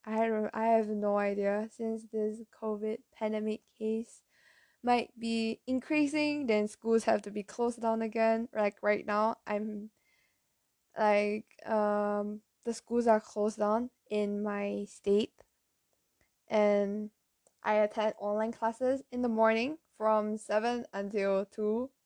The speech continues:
I guess. Yeah, sometimes it's, like, until two, sometimes until twelve. So yeah, it actually depends on the teacher sometimes, or, like, my schedule. Sometimes there's tutorial time and there's oral time. Oral time is basically when we have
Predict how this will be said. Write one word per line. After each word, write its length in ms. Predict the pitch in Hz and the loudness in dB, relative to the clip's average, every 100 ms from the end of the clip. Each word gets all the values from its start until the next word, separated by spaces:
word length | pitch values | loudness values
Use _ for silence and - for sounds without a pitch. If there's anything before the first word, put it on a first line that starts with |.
| - | -10
I 80 | 220 | -6
guess. 520 | 208 208 220 - - - | -2 0 -2 -6 -12 -4
Yeah, 240 | 220 214 | 2 4
sometimes 400 | 220 269 294 277 | 2 -2 -2 -4
it's, 120 | 220 208 | -4 -2
like, 220 | 190 - - | -2 -4 -8
until 240 | 208 202 | -6 -4
two, 300 | - 208 208 | 0 2 2
sometimes 380 | 214 208 196 190 | 0 -2 -4 -2
until 560 | 185 190 190 175 165 - _ | -4 -4 -2 -2 -4 -8 _
twelve. 440 | 240 240 240 247 _ _ _ _ _ _ _ _ _ | 4 6 6 4 _ _ _ _ _ _ _ _ _
So 180 | - 214 | -6 0
yeah, 200 | 202 196 - | 2 2 0
it 80 | - | 4
actually 320 | 240 - 285 | 4 4 0
depends 720 | 214 196 - 208 202 208 - _ _ - | 0 -4 0 0 0 -4 -12 _ _ -4
on 300 | 196 190 185 | -2 -2 -6
the 100 | 180 | -8
teacher 400 | 208 196 202 208 | -10 -4 -2 -2
sometimes, 480 | - 196 - - - - | -8 -10 -10 -12 -12 2
or, 320 | 214 208 202 | 4 4 2
like, 300 | 185 165 - _ _ - | -2 -4 -6 _ _ -10
my 160 | 196 202 | -6 -4
schedule. 600 | - 196 202 202 240 269 | 0 4 4 4 2 -2
Sometimes 480 | - 226 220 196 208 | -8 -4 -2 -2 -2
there's 200 | 180 190 | -2 -2
tutorial 520 | - 247 - 233 254 | -6 -6 2 6 6
time 280 | 262 277 - | 4 -4 -6
and 160 | 190 175 | -4 0
there's 200 | 175 - | 0 0
oral 300 | 185 165 - | -4 -2 -4
time. 340 | - - - 226 _ - _ | -8 -14 -14 -18 _ -20 _
Oral 220 | 254 277 | 4 4
time 220 | 294 294 269 | 2 -2 -2
is 120 | 214 | -2
basically 460 | 202 208 214 233 220 | -4 -6 -10 -8 -8
when 200 | 214 76 | -8 -10
we 440 | 90 190 196 190 214 | -12 -8 -6 -4 -2
have 200 | 180 | -4